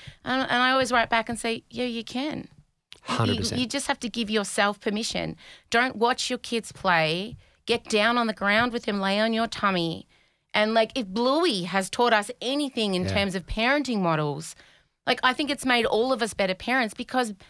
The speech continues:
Speaker 1: Bandit and Chili engage at the same level as Bluey and Bingo do. They're as committed to the games as the kids are.
Speaker 2: Totally.
Speaker 1: And that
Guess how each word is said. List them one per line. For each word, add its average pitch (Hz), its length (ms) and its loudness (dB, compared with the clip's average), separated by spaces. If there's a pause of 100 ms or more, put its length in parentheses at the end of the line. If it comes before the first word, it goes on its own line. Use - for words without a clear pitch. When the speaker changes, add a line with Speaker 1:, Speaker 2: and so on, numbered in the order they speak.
(240)
Speaker 1:
Bandit 320 400 2
and 240 140 -2
Chili 269 420 0
engage 208 680 0 (100)
at 196 140 -2
the 208 80 -4
same 269 360 0
level 214 500 0
as 208 180 0
Bluey 226 520 -2
and 196 400 -2
Bingo 247 360 0
do. 165 340 -2 (420)
They're 269 200 0
as 277 160 2
committed 277 340 0
to - 80 -8
the 214 80 -2
games 220 340 0
as 185 140 -10
the - 60 -16
kids - 300 -10
are. 113 220 0 (160)
Speaker 2:
Totally. 90 360 -4 (200)
Speaker 1:
And 320 220 -2 (180)
that 311 220 2